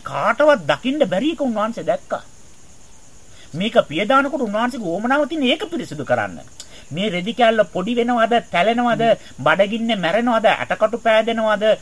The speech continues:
මෙයාගේ කැස්, කෙස් පෑදෙනවද, මෙයාට මේ කලන්ත ඇදෙනවද, තෙමෙනවද, එම්බ්‍රිස මොකවත් යට ගාණක් නෑ.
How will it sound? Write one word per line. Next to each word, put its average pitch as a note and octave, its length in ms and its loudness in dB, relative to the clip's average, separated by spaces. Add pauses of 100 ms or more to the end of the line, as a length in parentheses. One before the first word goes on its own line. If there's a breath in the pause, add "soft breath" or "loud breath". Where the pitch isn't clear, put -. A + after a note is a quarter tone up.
(140 loud breath)
මෙයාගේ E3 320 -4
කැස්, C3+ 360 -2
කෙස් D3+ 240 -4
පෑදෙනවද, A#3+ 680 2
මෙයාට E3+ 380 0
මේ D3+ 320 -4
කලන්ත E3 460 2
ඇදෙනවද, A#3 460 0 (360 loud breath)
තෙමෙනවද, G3+ 520 0
එම්බ්‍රිස G#3+ 360 -2 (200)
මොකවත් D4 420 2
යට A#3+ 160 4
ගාණක් D#3+ 380 0
නෑ. A2+ 280 -6